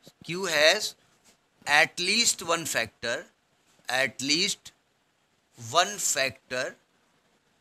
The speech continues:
other than two and five, other than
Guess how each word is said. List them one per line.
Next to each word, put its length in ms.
other 320
than 400
two 120
and 200
five, 280
other 360
than 360